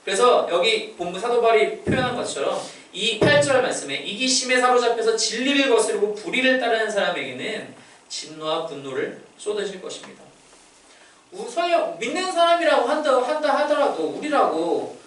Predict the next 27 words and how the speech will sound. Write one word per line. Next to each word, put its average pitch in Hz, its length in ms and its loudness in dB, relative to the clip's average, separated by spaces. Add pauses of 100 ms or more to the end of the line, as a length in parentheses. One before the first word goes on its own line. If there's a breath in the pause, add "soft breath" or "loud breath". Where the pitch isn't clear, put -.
(120)
우리가 254 220 0
이기심이 240 460 -2
없나요? - 540 -6 (140)
우리가 240 300 2
우리 233 340 2
위할 202 260 4
줄 - 140 -2
모르나요? - 440 -4
알아요. - 640 2 (180)
근데 214 200 0
본문 190 240 -4
칠 - 180 -6
절에 220 140 2
뭐라고 143 320 -2
얘기하면 127 260 -4
사도 147 240 -6
바울이 131 300 -4
이러한 139 260 -4
사람들은 143 720 -2 (440 loud breath)
하나님을 240 500 2
믿은 208 300 -2
이후의 220 400 2
사람들은 202 540 0
참으면서 277 880 2
선한 262 380 0
일을 180 280 -6
하여 - 460 -6